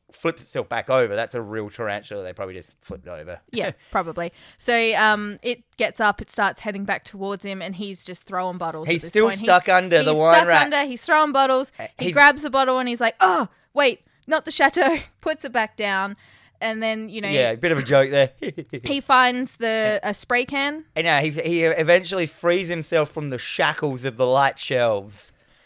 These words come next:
Speaker 1: And he, uh, he gets up and, he, yeah, he finds a spray can of some, some description. And he, now he has his lighter and his spray can. He's got a flamethrower.
Speaker 2: That's right. Kill it with fire. That's what we always say.
Speaker 1: Yep.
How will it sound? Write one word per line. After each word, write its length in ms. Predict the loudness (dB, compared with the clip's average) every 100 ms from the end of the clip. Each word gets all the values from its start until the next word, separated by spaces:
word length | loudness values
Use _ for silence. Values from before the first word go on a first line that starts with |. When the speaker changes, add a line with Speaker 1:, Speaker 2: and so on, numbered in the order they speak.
| _ _ _
Speaker 1:
And 200 | -6 -4
he, 140 | 0
uh, 260 | 2 2 0
he 100 | -2
gets 300 | 2 2 2
up 320 | 2 2 0 -8
and, 100 | -6
he, 60 |
yeah, 100 | -2
he 100 | -2
finds 300 | 0 0 0
a 60 | -4
spray 300 | -4 0 0
can 300 | 0 -2 -2
of 120 | -6 -8
some, 300 | -8 -8 -10
some 240 | -8 -6 -6
description. 520 | -8 -8 -8 -6 -6
And 120 | -6
he, 80 | -6
now 200 | -4 -2
he 60 | -2
has 120 | -6
his 160 | -8
lighter 420 | 2 4 4 2 0 _ _ _ _
and 120 | -14
his 100 | -14
spray 220 | -4 -4
can. 160 | -2 -8
He's 140 | -8
got 180 | -8 -8
a 40 |
flamethrower. 600 | -8 -6 -4 -4 -4 -2 0
Speaker 2:
That's 220 | -2 -2
right. 240 | 0 0 0
Kill 200 | -2 -2
it 60 |
with 120 | -4 2
fire. 320 | 4 6 4
That's 200 | 0 -4
what 100 | -6
we 140 | -4
always 240 | -2 -4 -2
say. 260 | -4 -4
Speaker 1:
Yep. 280 | -2 -2 -2